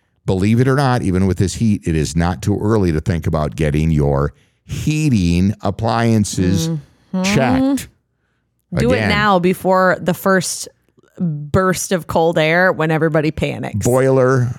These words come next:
Speaker 1: air for-, furnace, whatever you've got. Again, call the guys at Ryan's Plumbing and Heating, Ryan Electric.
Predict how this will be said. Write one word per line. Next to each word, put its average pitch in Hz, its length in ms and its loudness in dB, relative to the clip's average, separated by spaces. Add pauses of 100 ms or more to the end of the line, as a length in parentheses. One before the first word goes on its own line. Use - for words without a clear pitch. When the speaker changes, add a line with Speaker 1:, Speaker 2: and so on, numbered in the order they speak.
(140)
Speaker 1:
air 120 280 2
for-, 117 460 -2
furnace, 117 480 0
whatever 123 640 0
you've 110 360 2
got. 107 340 0
Again, 90 580 2
call 95 240 0
the 104 100 0
guys 104 420 0
at 73 80 -4
Ryan's 95 460 0
Plumbing 98 360 2
and 98 140 2
Heating, 104 420 2
Ryan 92 260 0
Electric. 95 600 0